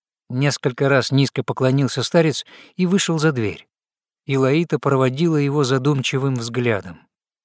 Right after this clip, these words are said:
«Ты имеешь странную власть над людьми», тихо сказала она, глядя на Райана.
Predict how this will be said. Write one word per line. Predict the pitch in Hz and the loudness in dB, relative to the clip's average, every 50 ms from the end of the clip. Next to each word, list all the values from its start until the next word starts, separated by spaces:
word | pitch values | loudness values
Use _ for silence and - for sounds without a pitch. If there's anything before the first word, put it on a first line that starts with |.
| _ _ _ _ _ _ _ _ _ _ _ _ _ _ _ | _ _ _ _ _ _ _ _ _ _ _ _ _ _ _
«Ты | - 131 135 143 | -4 -2 0 0
имеешь | 147 147 147 151 156 156 147 - | 2 2 2 2 2 2 2 0
странную | - - - - 147 151 156 156 156 160 160 165 156 | -2 -6 -2 0 2 2 4 2 2 2 0 0 -2
власть | 151 170 175 175 151 - - - - - - | 0 2 4 4 4 2 -2 -6 -12 -8 -4
над | 127 127 113 107 | -4 -2 -2 -2
людьми», | 117 123 127 123 110 120 113 101 87 80 - _ _ _ _ _ _ _ _ _ _ _ _ _ _ _ | -4 -4 -4 -4 -2 -4 -4 -4 -6 -10 -14 _ _ _ _ _ _ _ _ _ _ _ _ _ _ _
тихо | - 139 123 - - 120 | -6 -6 -6 -4 -4 -8
сказала | - - - 131 120 107 120 117 110 113 113 113 | -8 -4 -2 -2 0 0 0 0 0 0 0 0
она, | 117 139 135 | 0 0 0
глядя | 117 120 123 123 113 117 113 | 0 0 -2 -2 -2 -2 -2
на | 120 123 117 | 0 0 0
Райана. | 113 110 101 92 90 87 85 82 | 0 -2 -4 -6 -8 -12 -16 -18